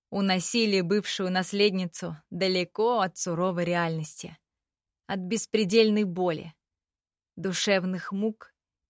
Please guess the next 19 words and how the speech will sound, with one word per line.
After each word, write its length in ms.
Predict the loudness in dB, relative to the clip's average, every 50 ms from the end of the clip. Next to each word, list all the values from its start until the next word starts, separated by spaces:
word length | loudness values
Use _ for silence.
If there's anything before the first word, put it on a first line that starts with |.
| _ _ _ _ -10
и 100 | -10 -10
тяжёлых 720 | -8 -6 -6 -4 -4 -2 -2 -2 -2 -4 -6 -6 -6 -6
дум. 380 | -6 -6 -8 -8 -8 -12 -14 _ _ _ _ _ _ _ _ _ _ _ _ _ _ _ _ _ _ _ _ _ -4
Принцесса 800 | -2 0 0 0 0 0 0 2 2 2 0 0 -2 -4 -4 -6 _
отвлеклась 960 | 4 4 4 4 4 0 0 0 0 0 0 0 2 2 2 2 0 -6 -12 -14 -10
от 180 | -6 -6 -6 -6
спасительных 800 | -4 0 0 0 0 0 -4 -6 -4 -4 -4 -4 -2 -4 -4 -2
грёз, 460 | 0 2 2 2 2 0 -4 -10 -16 _ _ _ _ _ _ _ _ _ _ _ _ _ -6
лишь 300 | -2 0 0 2 0 2
когда 360 | 2 2 2 2 4 4 4 2
в 80 | 2
двери 380 | -2 -2 0 0 0 0 0 -4
тюрьмы 560 | -4 -4 -4 -2 0 0 0 0 0 -4 -6 _ _ _ _ _ _ _ _ _
со 180 | -10 -4 0 2
скрежетом 800 | 2 2 2 4 6 6 6 6 4 0 0 0 0 0 -2 -6 -10 _ _
провернулся 760 | 0 0 2 2 2 2 2 2 0 0 -2 -4 -6 -8 -8
ключ. 480 | -8 -8 -8 -8 -8 -8 -12 -18 -20 _ _ _ _ _ _ _ _ _ _ _ _ _ _ _ _ _ _ _ _ _ _ _ _ _ _ -10
Из-под 440 | -8 -6 -6 -4 -2 0 -2 0 2
узорчатых, 880 | 0 2 2 4 2 2 0 -2 -6 -8 -6 -8 -10 -10 -12 -16 _